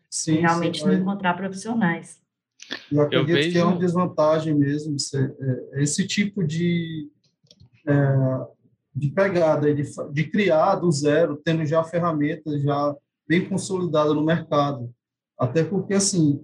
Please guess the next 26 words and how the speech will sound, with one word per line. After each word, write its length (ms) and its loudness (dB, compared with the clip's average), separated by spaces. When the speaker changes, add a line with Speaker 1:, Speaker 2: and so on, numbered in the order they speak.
Speaker 1:
se 200 -2
for 160 0
uma 120 2
análise 540 0
pontual, 840 0
"Ah, 200 2
fiz 260 -2
aqui 320 -4
no, 640 0
no 240 0
Python, 760 2
tá 80 -2
aqui 200 -4
eu 120 -6
tenho 140 0
uma 80 0
visualização 680 0
aqui", 560 -2
beleza. 560 2
Mas 480 -2
pro 220 2
dia 240 2
a 60 4
dia 680 0
do 160 -4
negócio, 960 0